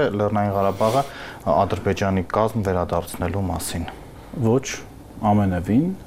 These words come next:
Speaker 2: և դրանում դժվար չի համոզվել։ Սա ընդհանրացված ձևակերպումն է, հա, սա չի նշանակում, որ բանակցային ամբողջ process-ը միտված է եղել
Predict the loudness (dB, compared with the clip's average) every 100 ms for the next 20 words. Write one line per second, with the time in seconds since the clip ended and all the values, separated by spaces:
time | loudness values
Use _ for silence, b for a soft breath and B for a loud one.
0 | -4 0 0 4 4 6 6 4 2 2
1 | 0 0 -4 -2 0 0 2 2 2 B
2 | B B 2 4 4 4 4 2 0 0
3 | 0 -2 -2 -4 -4 -6 -4 0 0 0
4 | -2 4 4 4 0 -4 -4 -4 -2 0
5 | 2 2 2 0 -2 0 -2 B B B
6 | 2 4 4 2 -2 -8 -2 2 2 2
7 | 0 2 4 4 4 2 0 2 2 4
8 | 4 2